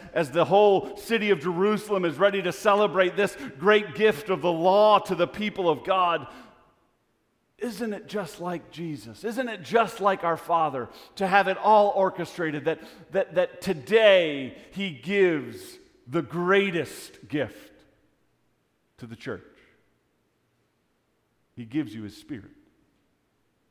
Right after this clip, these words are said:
He gives you his Spirit. He gives you his Spirit that you can walk in life,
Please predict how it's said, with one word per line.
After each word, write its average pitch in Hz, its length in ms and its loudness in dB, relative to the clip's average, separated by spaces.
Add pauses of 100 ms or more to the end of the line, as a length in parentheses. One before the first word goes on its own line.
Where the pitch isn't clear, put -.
(960)
He 151 80 -8
gives 156 220 -8
you 156 80 -4
his - 200 -10
Spirit. 147 400 -14 (2500)
He 180 120 -8
gives 165 520 -4
you 180 180 -2
his 147 300 -4
Spirit 175 640 -6 (600)
that 170 220 -2
you 208 600 -4 (180)
can 160 440 -2
walk 190 600 2 (3750)
in 165 240 -2
life, 175 520 -10